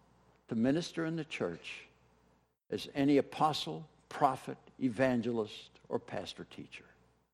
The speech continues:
There are no drones in the divine hive. Everyone is gifted, and everyone is to gather honey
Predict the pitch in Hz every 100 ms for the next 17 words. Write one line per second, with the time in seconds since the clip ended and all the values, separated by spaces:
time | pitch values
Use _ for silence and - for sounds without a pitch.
0 | _ _ _ _ _ _ _ _ _ -
1 | 127 120 139 175 196 165 123 135 165 156
2 | 135 110 92 82 - - - - _ _
3 | _ 143 123 110 120 95 120 127 131 127
4 | 120 - 90 78 67 69 - - - _
5 | _ _ _ _ _ _ _ _ _ _
6 | _ _ _ _ _ _ _ _ _ _
7 | _ _ - 208 160 156 135 131 123 -
8 | 104 131 - 82 65 - - _ _ _
9 | _ _ _ _ _ _ _ _ _ _
10 | - - - 156 151 151 147 135 - 113
11 | 131 131 135 131 - 123 104 95